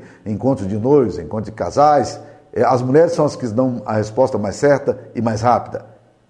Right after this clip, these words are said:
Eu pergunto assim: "Qual é a expressão mais sutil do ódio?"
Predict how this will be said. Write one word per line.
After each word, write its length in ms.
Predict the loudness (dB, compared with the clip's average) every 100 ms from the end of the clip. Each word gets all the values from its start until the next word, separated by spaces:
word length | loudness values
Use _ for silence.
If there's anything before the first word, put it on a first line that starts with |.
| _
Eu 100 | 0
pergunto 340 | 2 2 2 -2
assim: 260 | -4 -8 -16 -20 _ _ _
"Qual 480 | 2 4 4 2 0
é 120 | 2 4
a 60 |
expressão 720 | 4 2 0 0 0 -2 -8 -20 _ _
mais 400 | -2 2 4 2
sutil 880 | 0 -12 -2 -2 0 2 2 0 -6 0
do 160 | 4
ódio?" 340 | 4 2 -4